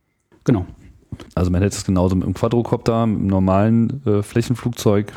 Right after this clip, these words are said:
Speaker 2: weiß nicht, gab's noch andere Ansätze? Wahrscheinlich nicht.
Speaker 1: Es gibt jetzt so eine kombinierte Geschichte,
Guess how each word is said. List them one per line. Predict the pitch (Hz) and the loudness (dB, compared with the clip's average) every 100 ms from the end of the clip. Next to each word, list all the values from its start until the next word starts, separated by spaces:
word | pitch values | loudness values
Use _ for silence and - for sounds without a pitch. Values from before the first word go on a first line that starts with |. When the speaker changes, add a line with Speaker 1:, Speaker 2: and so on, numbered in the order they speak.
| - | -6
Speaker 2:
weiß | 104 | -4
nicht, | 98 | -2
gab's | 92 - | -4 -4
noch | - | -2
andere | 101 104 | 0 0
Ansätze? | 107 107 104 104 92 | 2 0 0 0 -2
Wahrscheinlich | 87 - 92 | -2 -6 -4
nicht. | 104 - - _ _ _ _ - | -4 -4 -14 _ _ _ _ -4
Speaker 1:
Es | 113 - - _ | -4 -4 -16 _
gibt | - 123 - | -4 -4 -4
jetzt | 123 - | -4 0
so | 123 | 0
eine | 110 | 2
kombinierte | - 117 104 104 107 143 156 147 | 0 0 2 2 2 2 0 0
Geschichte, | 139 - 147 - 139 135 | 0 -2 -4 -2 0 0